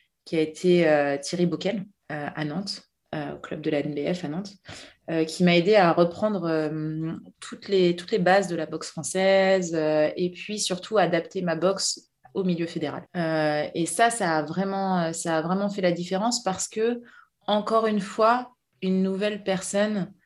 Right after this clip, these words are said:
euh, croyait en moi et, euh, m'aidait à avancer, m'a accompagnée. Et, euh, c'était simplement la suite logique, en fait. Voilà. Et, euh, et,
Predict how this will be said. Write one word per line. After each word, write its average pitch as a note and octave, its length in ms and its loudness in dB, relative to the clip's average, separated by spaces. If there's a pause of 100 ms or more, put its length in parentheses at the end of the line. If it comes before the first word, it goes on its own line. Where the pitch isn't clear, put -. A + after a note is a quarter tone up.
(320)
euh, E3 440 0
croyait F3 360 0
en F3 100 2
moi D#3 320 -4 (240)
et, F3 320 0
euh, D#3 1400 0
m'aidait F3+ 320 4
à F3 180 6
avancer, G3 640 -2
m'a F3 200 0
accompagnée. F#3 880 2 (480)
Et, G3+ 460 2
euh, E3 600 -2
c'était F#3+ 300 -2
simplement G3 420 0
la E3+ 120 -2
suite - 340 -6
logique, F3 400 -2
en C#3 60 -14
fait. - 200 -14 (320)
Voilà. D#3 340 -12 (540)
Et, F#3 380 6
euh, D#3 580 6
et, C#3+ 200 -12